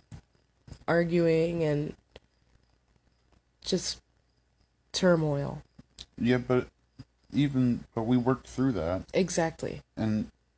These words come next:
Speaker 1: that's why we're so strong. That's
Speaker 2: Exactly.
Speaker 1: why this is good now.
Speaker 2: Yeah.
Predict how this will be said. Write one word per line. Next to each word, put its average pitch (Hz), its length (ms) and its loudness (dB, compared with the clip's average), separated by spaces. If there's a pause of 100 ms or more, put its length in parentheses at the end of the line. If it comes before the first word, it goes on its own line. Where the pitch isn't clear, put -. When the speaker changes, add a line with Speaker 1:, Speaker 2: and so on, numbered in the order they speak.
(480)
Speaker 1:
that's 190 300 2
why 165 440 2 (280)
we're 147 160 0
so - 200 -4
strong. - 440 -10 (220)
That's 170 320 2
Speaker 2:
Exactly. 170 100 -8
Speaker 1:
why 170 280 4
this 160 280 -2
is 156 300 -6
good 165 200 2
now. 80 240 -8 (600)
Speaker 2:
Yeah. 107 260 -6